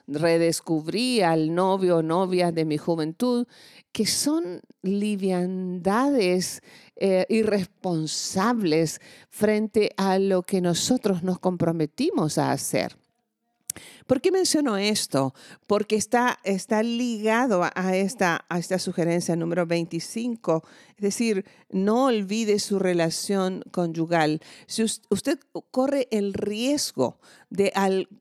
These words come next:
volcarse hacia sus hijos, no prestar la suficiente atención a su cónyuge. Ve que somos como, como centrados en una o dos cosas o situaciones a la vez,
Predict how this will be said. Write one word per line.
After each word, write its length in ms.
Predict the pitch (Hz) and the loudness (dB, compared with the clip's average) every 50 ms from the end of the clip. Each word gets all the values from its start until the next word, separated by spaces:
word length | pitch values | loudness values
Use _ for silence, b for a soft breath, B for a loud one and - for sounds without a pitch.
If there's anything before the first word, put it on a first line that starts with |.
| _ - | _ -16
volcarse 880 | 196 196 185 196 190 185 185 - - - 226 240 254 330 311 - - 320 | -8 -2 0 0 2 0 -2 -4 0 0 2 2 2 0 -2 0 0 2
hacia 260 | 262 269 - - 214 | 2 2 0 0 0
sus 380 | 202 - - 175 - - - - | 0 0 -2 -4 -4 -4 -4 -2
hijos, 540 | 320 381 - - - 262 240 294 - - B B B B B B | -2 -2 -2 0 0 2 2 2 -2 -6 B B B B B B
no 520 | B 175 170 180 185 208 240 262 - - - - - | B -4 0 2 2 2 2 2 0 -2 -6 -4 0
prestar 580 | 185 185 180 156 - - - 214 202 214 214 | 0 0 0 0 -2 -2 0 2 2 2 2
la 140 | 214 208 190 | 0 0 -2
suficiente 800 | 175 - - - 311 - 320 262 - - 226 196 190 202 - 190 | -2 -2 -6 -6 -2 -2 -2 -2 -2 -2 -2 -2 -2 -2 0 0
atención 640 | 185 175 - 165 160 156 147 - - 202 214 202 190 | 0 0 0 0 -2 -2 -2 -4 -2 -2 -2 0 0
a 80 | 185 185 | -2 -2
su 220 | - - 202 202 | -2 -2 -4 -4
cónyuge. 800 | _ - 240 247 330 370 403 403 370 - - - 151 104 - - _ _ _ _ _ _ _ _ _ _ _ _ - - - | _ -2 0 0 0 0 0 -2 -2 -2 -4 -4 -4 -4 -4 -6 _ _ _ _ _ _ _ _ _ _ _ _ -20 -14 -10
Ve 200 | 180 175 202 220 | -4 -2 -2 -2
que 200 | - - 277 254 | -2 -4 -4 -2
somos 320 | - - 233 233 240 240 | -2 -2 -2 -2 -2 -4
como, 500 | - - 220 202 185 156 151 - - _ b b b b b b b b b _ _ _ _ _ _ - | -4 -6 -6 -6 -6 -6 -6 -8 -10 _ b b b b b b b b b _ _ _ _ _ _ -6
como 240 | - 202 202 196 185 | -4 -2 0 0 0
centrados 640 | - - 190 180 175 - 196 220 247 254 240 214 | 0 0 0 -2 -2 0 0 2 2 2 2 2
en 220 | 185 180 175 175 196 | 0 -2 -2 -4 -4
una 300 | 226 262 262 214 175 160 | -4 -2 -2 0 0 0
o 40 | 170 | 0
dos 260 | 185 196 214 196 - | 0 0 -2 -2 -6
cosas 680 | - - 226 226 240 233 - - 175 143 127 147 151 | -4 0 0 2 2 0 -2 -2 0 0 0 0 0
o 80 | 165 156 | -4 -4
situaciones 880 | - - 185 160 - - 170 170 - - 208 202 196 180 175 175 - 185 | -4 -6 -8 -8 -4 -2 -2 -2 -2 -2 -2 -2 -2 -2 -2 -2 -2 -2
a 80 | 170 | -2
la 120 | 165 - - | -2 -2 -2
vez, 480 | - 117 92 69 - - - - - | 0 0 -2 -2 -2 -6 -10 -12 -16